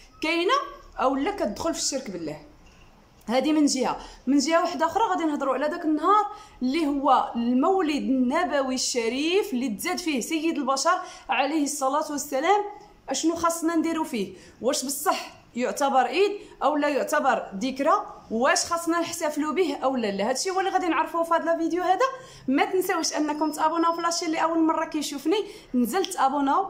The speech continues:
وفعل الجرس باش توصل بكل ما هو جديد، وغادي نعطيكم حتى انا المفيد على السريع. ما تنساوش انكم ديروا اللايكات، اللايكات، اللايكات باش يوصل لواحد العدد كبير ديال الناس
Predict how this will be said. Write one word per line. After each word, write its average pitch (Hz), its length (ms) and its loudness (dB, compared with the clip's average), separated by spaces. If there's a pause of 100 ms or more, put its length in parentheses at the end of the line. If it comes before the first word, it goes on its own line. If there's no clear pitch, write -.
وفعل 311 360 -2
الجرس 277 440 0
باش 285 180 -6
توصل 269 280 -6
بكل 339 220 -4
ما 339 140 4
هو 330 200 0
جديد، 339 380 0 (300)
وغادي 269 280 0
نعطيكم 320 400 0
حتى 320 100 -4
انا 302 200 2
المفيد 294 600 2
على 294 300 0
السريع. 262 520 -2 (400)
ما 285 160 2
تنساوش 370 440 4 (200)
انكم 285 500 0
ديروا 294 240 0
اللايكات، 269 560 0
اللايكات، 262 500 0
اللايكات 269 420 -2
باش 277 160 -6
يوصل 277 220 -8
لواحد 277 300 -2
العدد 285 340 -2
كبير 359 500 -2
ديال 294 200 -2
الناس 277 360 -2